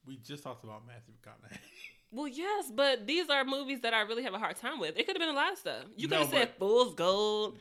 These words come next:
Speaker 1: No, no,
Speaker 2: You
Speaker 1: but
Speaker 2: could have said
Speaker 1: Well, I, I'm not stupid.
Speaker 2: <laughs>
Speaker 1: <laughs>
Speaker 2: Failure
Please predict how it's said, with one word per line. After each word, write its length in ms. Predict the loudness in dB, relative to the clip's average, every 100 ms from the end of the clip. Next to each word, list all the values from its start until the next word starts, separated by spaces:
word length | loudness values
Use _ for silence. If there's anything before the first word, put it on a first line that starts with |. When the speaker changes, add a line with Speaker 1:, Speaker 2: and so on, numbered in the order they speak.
| -6
Speaker 1:
No, 160 | 0 2
no, 180 | 0 0
Speaker 2:
You 80 | 0
Speaker 1:
but 60 | 2
Speaker 2:
could 80 | 0
have 80 |
said 440 | 0 0 0 0 0
Speaker 1:
Well, 260 | 0 0 -4 -6
I, 140 | -6 -8 _ -4 -2
I'm 120 | 4
not 260 | 2 4
stupid. 600 | -2 0 0 0 -2 2 2 4
Speaker 2:
<laughs> 0 |
Speaker 1:
<laughs> 460 | 6 6 4 2 0 -2 -4 -6 -20 _ _ _ _ -20 -20 _ _ _ _ -12
Speaker 2:
Failure 280 | -8 -8